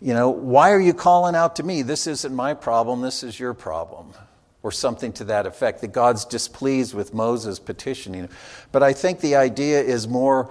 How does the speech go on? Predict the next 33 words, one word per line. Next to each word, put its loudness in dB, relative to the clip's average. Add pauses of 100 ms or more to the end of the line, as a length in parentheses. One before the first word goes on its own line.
(140)
a -2
call 4
to -6
action. -6 (720)
"Moses, 4
you -2
need 0
to 0
now 2
stop 0
pleading -2
with -6
me -6
and -4
move 0
the -2
people -8
forward. -4 (1000)
I've 2
heard 2
you. -8 (1500)
As 0
the 0
people 4
have 4
been 2
pleading, 0
you've 0
been -4
pleading, -4
I've -4
heard -2
you. -8